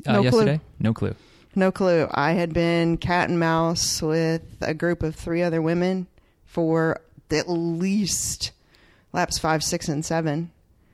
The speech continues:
Speaker 2: And I had it in my head that they were already in front of me
Speaker 1: Mm.
Speaker 2: and that they'd gone around me. And I'd, someone, he, "Oh, by the way, I have something for you."
Speaker 1: <laughs>
Speaker 2: And I let it give him a very puzzled face, but I said, "Are you serious? Are you sure?"
Speaker 1: <laughs>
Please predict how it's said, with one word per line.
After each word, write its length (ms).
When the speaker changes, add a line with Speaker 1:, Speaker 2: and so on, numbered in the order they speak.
Speaker 2:
And 160
I 160
had 180
it 120
in 80
my 120
head 240
that 140
they 120
were 140
already 320
in 120
front 260
of 40
me 300
Speaker 1:
Mm. 360
Speaker 2:
and 120
that 80
they'd 200
gone 200
around 420
me. 280
And 160
I'd, 160
someone, 420
he, 280
"Oh, 240
by 160
the 60
way, 160
I 60
have 200
something 360
for 160
you." 260
Speaker 1:
<laughs> 1000
Speaker 2:
And 120
I 100
let 100
it 120
give 160
him 80
a 80
very 180
puzzled 400
face, 280
but 80
I 20
said, 180
"Are 40
you 120
serious? 460
Are 80
you 140
sure?" 680
Speaker 1:
<laughs> 500